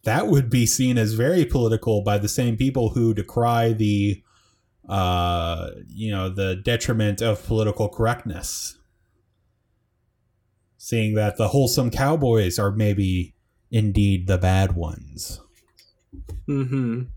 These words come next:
Speaker 1: So, I thought it was a good video. I recommend it. I'll link it in the show notes. I definitely recommend you giving it a watch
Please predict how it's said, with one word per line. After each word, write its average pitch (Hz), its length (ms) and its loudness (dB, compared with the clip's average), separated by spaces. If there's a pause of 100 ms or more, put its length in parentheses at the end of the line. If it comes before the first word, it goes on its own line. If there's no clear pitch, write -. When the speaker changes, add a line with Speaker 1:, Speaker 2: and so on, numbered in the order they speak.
(180)
Speaker 1:
So, 90 420 -6 (1200)
I 127 160 4
thought 139 220 4
it 135 80 6
was 127 240 4
a 123 80 4
good 117 280 2
video. 110 680 2
I 107 160 2
recommend 104 580 2
it. 101 260 2 (120)
I'll 104 260 2
link 107 260 2
it 104 240 0 (100)
in 101 340 0
the 98 300 0
show - 340 0
notes. 98 640 -2 (560)
I 95 460 2
definitely 113 440 2
recommend 104 640 2
you 101 300 2
giving 110 420 2
it 107 360 0
a 98 300 2
watch 104 760 -2